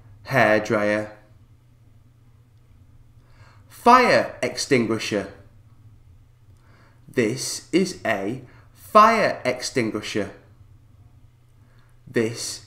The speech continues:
is a fire extinguisher. What is this?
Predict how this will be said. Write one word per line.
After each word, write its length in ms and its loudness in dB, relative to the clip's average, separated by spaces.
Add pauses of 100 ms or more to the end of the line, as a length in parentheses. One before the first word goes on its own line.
is 300 -2
a 360 -4 (380)
fire 720 2
extinguisher. 880 -4 (2000)
What 320 -2
is 240 2
this? 440 -8